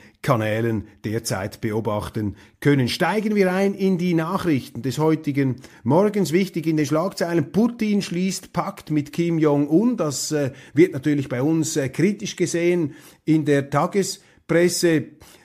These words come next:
Mir fällt dazu einfach auf, dass, ähm, sich wie zwei verschiedene Weltentwürfe gegenüberstehen.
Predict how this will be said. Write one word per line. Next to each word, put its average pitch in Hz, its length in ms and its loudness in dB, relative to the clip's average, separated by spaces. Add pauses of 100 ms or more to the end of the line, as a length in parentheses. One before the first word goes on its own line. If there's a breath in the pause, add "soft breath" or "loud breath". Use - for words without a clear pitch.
(120 loud breath)
Mir 185 260 2
fällt 185 320 0
dazu 170 360 -4
einfach 151 300 -4
auf, 139 440 -6 (880)
dass, 127 440 -4
ähm, 110 420 -4 (340 soft breath)
sich - 280 -6
wie 180 120 -4
zwei 139 440 -6
verschiedene 135 760 -2 (220 soft breath)
Weltentwürfe 127 960 -4
gegenüberstehen. 117 1500 -4